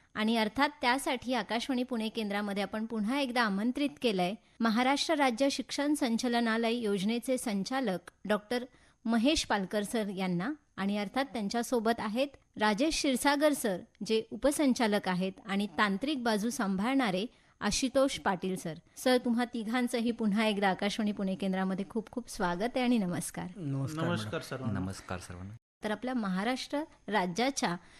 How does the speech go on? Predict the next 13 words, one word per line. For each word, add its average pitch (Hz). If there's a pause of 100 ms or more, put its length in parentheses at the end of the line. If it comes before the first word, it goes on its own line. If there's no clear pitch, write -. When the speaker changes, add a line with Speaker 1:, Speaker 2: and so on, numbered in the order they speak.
(200)
Speaker 1:
शिष्यवृत्त्या 277
नक्की 254
कोणत्या 240
पद्धतीच्या 196
आहेत, 170 (200)
त्याविषयी 196
सर 160
सांगाल? - (380)
Speaker 2:
शालेय 151
शिक्षण 170
विभागाच्या 160
Speaker 1:
हं. 139
Speaker 2:
माध्यमातून 143